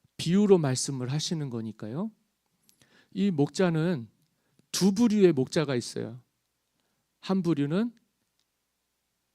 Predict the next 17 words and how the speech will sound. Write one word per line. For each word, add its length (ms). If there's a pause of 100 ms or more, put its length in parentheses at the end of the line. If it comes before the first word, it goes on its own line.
(460)
선한 420
목자, 540 (880)
또 100
한 200
부류는 460 (600)
거짓 360
목자. 580 (960)
이거를 520 (460)
분별하는 640
것은 440 (480)
딱 300
한 120
가지입니다. 680 (800)
양들을, 720 (420)
흩어진 580
양들을 600 (360)
찾느냐, 760